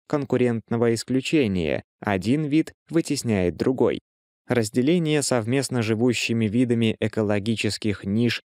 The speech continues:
с частичным их перекрыванием — один из механизмов устойчивости природных биоценозов. Если какой-либо из видов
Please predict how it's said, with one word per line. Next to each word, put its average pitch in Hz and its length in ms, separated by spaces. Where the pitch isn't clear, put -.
с - 60
частичным 113 760
их 107 320
перекрыванием — 98 920
один 151 340
из 143 200
механизмов 143 760
устойчивости 135 920
природных 110 680
биоценозов. 98 1040
Если 110 360
какой-либо 127 640
из 104 280
видов 131 420